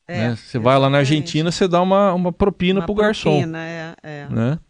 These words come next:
Speaker 1: É.
Speaker 2: Mas tá aqui, tá no blog do Fausto Macedo, é, essa lembrança da Júlia Afonso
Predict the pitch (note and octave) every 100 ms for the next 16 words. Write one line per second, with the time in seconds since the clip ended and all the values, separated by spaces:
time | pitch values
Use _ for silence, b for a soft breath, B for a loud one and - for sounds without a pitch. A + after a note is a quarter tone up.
0 | _ _ _ _ _ - A#2 B2 C3 C3
1 | G#3 G#3 F#3 - C3 C3+ D3 C3+ C3 C#3
2 | C#3+ C3+ C3 C3+ B2+ C#3 C#3 C3 - D3+
3 | F#3 G#3 F3 B2+ B2+ - C3 - D3 C#3
4 | C3+ D#3 G3 F3 D#3 E3 - F#3+ F#3 C3
5 | B2+ C#3+ D#3 D3+ - C#3+ D3 -